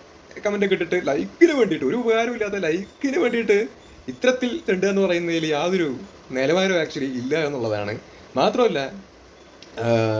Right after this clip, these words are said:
എന്താണ് ഇങ്ങനെ, ഇങ്ങനെ, ഇങ്ങനെ കമന്റ് ഇടുക എന്ന് പറയുന്നത് ഒരു ഹേറ്റ് സ്പ്രെഡിങ് തന്നെയാണ്.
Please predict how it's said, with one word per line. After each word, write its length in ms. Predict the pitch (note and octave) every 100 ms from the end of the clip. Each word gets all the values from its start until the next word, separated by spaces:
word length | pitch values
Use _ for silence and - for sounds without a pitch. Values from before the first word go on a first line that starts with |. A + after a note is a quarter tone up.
| G#2 D3
എന്താണ് 300 | C3 A#2 A2
ഇങ്ങനെ, 420 | G#2+ - F#3 A3
ഇങ്ങനെ, 260 | G3+ A#3+ - - - - - - - - -
ഇങ്ങനെ 180 | B3+ D#4
കമന്റ് 260 | A3+ B3
ഇടുക 140 | B3+ B3
എന്ന് 120 | A#3+
പറയുന്നത് 480 | A3 G#3 F#3+ F#3 - - - -
ഒരു 120 | F#3+
ഹേറ്റ് 220 | G3 E3+
സ്പ്രെഡിങ് 440 | - F3+ E3+ F3 D3
തന്നെയാണ്. 320 | A#2+ F#2